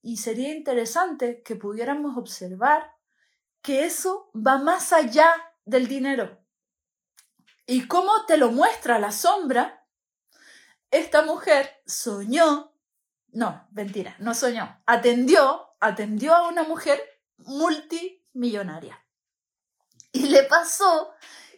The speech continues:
que atendió a una mujer multimillonaria que sus problemas era cómo hacerse cargo de su finca,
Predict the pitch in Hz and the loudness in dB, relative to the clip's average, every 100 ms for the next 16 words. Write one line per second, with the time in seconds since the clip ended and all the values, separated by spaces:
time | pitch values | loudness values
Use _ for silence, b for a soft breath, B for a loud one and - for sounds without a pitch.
0 | _ - 240 240 269 262 277 285 320 269 | _ 0 0 0 -4 -6 -6 -2 2 0
1 | - - 262 254 262 269 262 311 247 240 | -2 -4 -4 -2 -6 -8 -8 -4 -4 -4
2 | 269 269 277 277 294 277 226 214 269 B | -4 -8 -14 -10 -8 -6 -6 -6 -10 B
3 | B B B _ 277 254 339 330 - 294 | B B B _ -6 -2 -2 -4 2 4
4 | 277 302 440 427 247 269 - - - 285 | 4 0 -2 0 -2 -4 -8 -8 -2 0
5 | 214 226 - _ _ - 359 311 302 269 | 0 -4 -6 _ _ -4 -2 -2 -2 -4
6 | - 269 - 269 240 240 226 233 208 302 | -4 -4 0 0 2 2 0 -6 -6 -4
7 | 285 277 233 262 240 240 | -2 -2 -2 -2 -2 -4